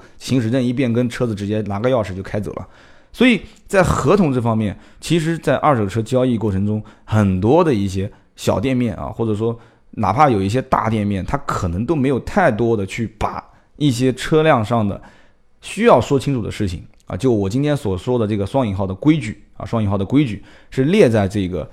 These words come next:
这个纸，纸面上的啊。所以因此最终如果要是退定金，那肯定会出问题啊，双方都会去争执啊，说这个你没跟我说，那个也没跟我说。其实二手车你要是说他没跟你说的东西，那多了去了。有些车子上面一些小划痕、小损伤、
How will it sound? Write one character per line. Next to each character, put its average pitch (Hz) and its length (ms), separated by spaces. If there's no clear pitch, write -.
这 113 120
个 104 80
纸， 95 340
纸 - 140
面 123 160
上 107 180
的 - 80
啊。 - 240
所 202 120
以 190 60
因 247 180
此 - 320
最 226 180
终 202 220
如 190 180
果 135 140
要 95 140
是 90 80
退 127 120
定 107 160
金， 92 240
那 123 260
肯 95 160
定 110 100
会 104 80
出 107 140
问 101 120
题 87 140
啊， - 100
双 175 180
方 202 120
都 208 100
会 185 140
去 127 100
争 139 220
执 120 160
啊， 76 140
说 107 120
这 170 100
个 139 80
你 113 60
没 107 100
跟 117 120
我 101 60
说， 117 200
那 131 80
个 120 80
也 98 60
没 98 120
跟 110 100
我 92 60
说。 98 160
其 202 160
实 190 120
二 208 180
手 117 80
车 139 140
你 123 120
要 104 180
是 151 100
说 175 180
他 170 120
没 156 120
跟 170 120
你 113 80
说 156 220
的 160 80
东 113 140
西， 85 160
那 127 120
多 147 180
了 156 80
去 131 240
了。 - 180
有 104 120
些 139 120
车 180 200
子 151 80
上 151 140
面 135 120
一 139 60
些 143 120
小 107 160
划 123 200
痕、 127 140
小 127 140
损 110 200
伤、 120 200